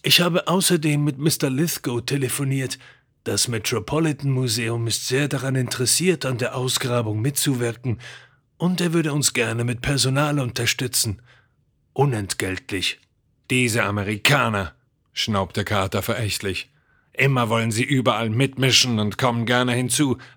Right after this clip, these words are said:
wenn die Hauptarbeit schon getan worden ist.“ „Seien Sie nicht unfair gegenüber Mister Lithgow. Er hat uns schon öfter ausgeholfen.“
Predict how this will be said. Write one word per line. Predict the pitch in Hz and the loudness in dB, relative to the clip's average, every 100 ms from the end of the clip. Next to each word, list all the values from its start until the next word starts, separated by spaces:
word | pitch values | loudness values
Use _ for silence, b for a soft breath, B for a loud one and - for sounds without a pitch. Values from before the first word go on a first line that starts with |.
| - | -6
wenn | 98 | -4
die | 98 | 0
Hauptarbeit | 104 107 - 104 101 107 | 0 0 0 2 2 0
schon | - 120 | 0 0
getan | 110 107 135 127 117 | 0 0 0 2 0
worden | 110 110 117 | 0 0 0
ist.“ | 104 - - _ _ _ | -2 -4 -12 _ _ _
„Seien | - 107 147 160 120 | -4 -2 2 2 2
Sie | 98 | 0
nicht | 95 87 - | 0 -2 0
unfair | 139 131 - 113 101 | 2 2 0 -2 -2
gegenüber | 98 101 98 98 95 98 | 0 -2 -2 -2 -2 -2
Mister | 104 - 110 | -2 -2 -2
Lithgow. | 98 107 - - 104 98 B B B B B | -2 -2 -4 -2 -2 -2 B B B B B
Er | - 160 131 | 0 2 0
hat | - | -2
uns | 147 143 | 0 2
schon | - 139 - | 4 2 2
öfter | 156 - 113 95 | -2 0 -2 -2
ausgeholfen.“ | 98 95 - 87 92 82 - 95 | 0 0 -2 -4 -4 -6 -8 -10